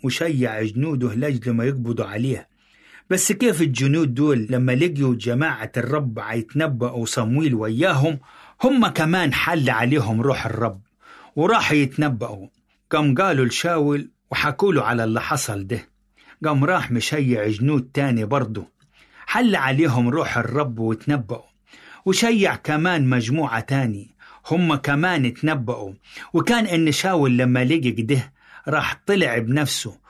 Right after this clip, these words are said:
وراح يسأل عن صموئيل، وحال ما عرف مكانه وهو في الطريق حل عليه روح الرب هو كمان، وراح يتنبأ لحد ما وصل لمكان صموئيل،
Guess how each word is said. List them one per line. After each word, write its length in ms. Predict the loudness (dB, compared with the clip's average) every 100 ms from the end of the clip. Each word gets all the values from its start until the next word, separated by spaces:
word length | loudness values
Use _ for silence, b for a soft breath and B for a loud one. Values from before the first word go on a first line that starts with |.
| b b b
وراح 340 | 0 0 0
يسأل 420 | 0 0 0 -2
عن 180 | 0 -2
صموئيل، 760 | -2 0 2 2 2 0 -2 -6 B B B
وحال 420 | -2 0 2 2
ما 120 | 2
عرف 420 | 2 0 -2 -2 -2
مكانه 580 | -2 -2 -2 0 0
وهو 500 | 0 -2 -2 -2 -2
في 120 | -4 -6
الطريق 560 | -4 -2 0 0 -2 -6
حل 400 | -6 -2 0 0
عليه 520 | 0 0 2 2 2
روح 280 | 0 -2 -2
الرب 460 | -4 -2 -2 -4 -10
هو 320 | -4 -2 -2
كمان، 480 | -4 -4 -2 -4 -10 b b -2
وراح 340 | 2 2 0
يتنبأ 560 | -2 0 -2 -2 -6 -10 _ B B B
لحد 400 | -4 -2 -2 -2
ما 160 | 0 0
وصل 360 | -2 -2 -2
لمكان 500 | 0 0 -2 -2 -2
صموئيل، 680 | -2 -4 -4 -2 -2 -2 -4